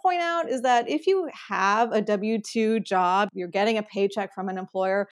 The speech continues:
but you also have a side gig, then the W four is really your friend because you can actually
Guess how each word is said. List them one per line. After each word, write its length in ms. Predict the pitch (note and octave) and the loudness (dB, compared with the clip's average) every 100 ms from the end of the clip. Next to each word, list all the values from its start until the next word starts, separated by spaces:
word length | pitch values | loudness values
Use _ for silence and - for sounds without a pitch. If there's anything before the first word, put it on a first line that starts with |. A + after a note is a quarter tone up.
| - | 2
but 200 | A#3+ A#3 | 2 2
you 140 | C4 - | -2 2
also 340 | G3+ A#3 C#4+ | 2 2 -2
have 300 | B3+ B3+ G#3+ | -2 0 0
a 80 | F#3+ | -2
side 540 | - - F3+ F#3+ A3+ A#3 | -8 -4 -2 0 0 -2
gig, 280 | D4+ D#4+ E4+ D#4+ - - | -4 -2 -4 -8 -16 -6
then 380 | G3 B3+ B3 A#3+ | 0 2 2 0
the 140 | G#3+ A3 | 2 2
W 420 | C4 F4 F#4+ B3+ | 4 4 4 2
four 580 | - - B3 A#3 G3 F3+ | -2 4 6 6 4 2
is 240 | G3 E3+ | -2 -6
really 480 | F3 G3 A#3+ B3+ B3 | -4 2 4 6 4
your 160 | G3+ | 0
friend 400 | F#3 - F#3+ F3 E3+ | -2 -2 -4 -4 -8
because 260 | G#3 A3 | -6 -4
you 140 | G3+ C#4+ | -2 -2
can 180 | F#4+ D4 | -2 -2
actually 720 | A3 A3 - A#3 G#3+ G3+ G3 | -4 -4 -4 0 2 2 0